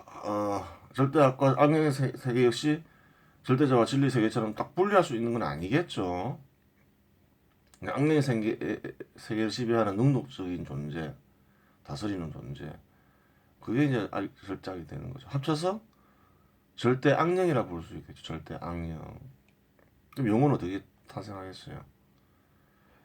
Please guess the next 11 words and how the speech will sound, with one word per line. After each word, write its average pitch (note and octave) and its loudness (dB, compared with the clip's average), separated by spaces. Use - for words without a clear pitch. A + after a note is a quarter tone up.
진리의 D3 8
영의 G#2+ 0
일부와 D#3 2
절대 B2 0
악령의 A2 0
일부가 C3+ 0
합쳐져서 B3 -6
이제 F2+ -4
생기는 D3+ -2
거예요. E2+ -8
영혼이. F2 -6